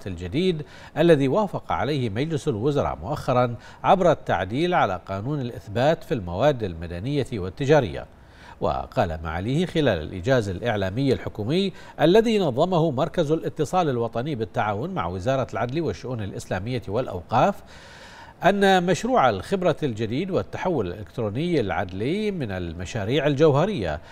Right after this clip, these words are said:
التي تهدف إلى رفع مستوى فاعلية الأداء وسرعة الإنجاز، حيث أن مشروع الخبرة الذي سيحال إلى مجلس النواب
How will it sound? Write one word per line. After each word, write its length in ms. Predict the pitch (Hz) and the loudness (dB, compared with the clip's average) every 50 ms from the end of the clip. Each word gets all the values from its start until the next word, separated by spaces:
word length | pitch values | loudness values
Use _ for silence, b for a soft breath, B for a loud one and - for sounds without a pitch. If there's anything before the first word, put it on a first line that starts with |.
| B B B | B B B
التي 440 | 170 170 160 147 139 - 143 135 127 | 2 4 4 4 2 2 0 -4 -2
تهدف 400 | 117 - 151 147 127 117 101 120 | 0 0 0 0 0 -2 -4 -4
إلى 320 | 165 190 156 113 92 82 87 | -2 -2 -2 -2 -2 0 0
رفع 220 | 139 156 - 160 | 0 0 0 0
مستوى 520 | 147 110 113 175 170 - - 147 98 87 | -2 -2 -2 -4 -4 0 2 2 2 0
فاعلية 480 | 85 - 95 76 87 123 156 175 160 135 - | -2 -4 -4 -2 -2 -2 0 2 0 0 0
الأداء 540 | 135 113 113 104 95 120 147 170 180 170 160 B B B B - | -4 -6 -6 -4 2 4 6 6 4 2 -4 B B B B -4
وسرعة 560 | - 107 85 76 76 - 160 151 120 92 98 - | -2 -2 -2 -2 -4 -4 0 0 0 0 -2 -4
الإنجاز، 600 | 98 87 87 - - 156 139 110 80 67 64 73 - B B B B B | -6 -8 -6 -8 -6 -4 -2 -2 -2 -4 -6 -12 -16 B B B B B
حيث 220 | - 127 104 - | -4 -4 -4 -4
أن 300 | 76 78 95 120 123 110 | -4 -6 -4 -4 -4 -4
مشروع 400 | 92 92 - - 139 156 120 87 | -6 -6 -6 0 2 2 2 2
الخبرة 600 | 87 80 - - - 170 143 139 131 131 - 180 | -2 -6 -4 -4 -4 0 2 2 2 2 0 0
الذي 440 | 185 196 180 143 135 143 147 160 175 | 4 4 4 4 4 2 2 2 0
سيحال 640 | 160 - 131 101 90 85 - - 139 110 104 110 151 | 0 -2 -2 -2 -2 -4 -2 -2 0 0 0 -2 -2
إلى 260 | 185 139 92 82 78 82 | -2 -2 -4 -4 -4 -2
مجلس 340 | 135 156 151 139 117 - - | -2 -2 -2 -2 -6 -6 -8
النواب 440 | 110 98 95 110 143 160 165 156 | -10 -6 0 2 4 4 4 2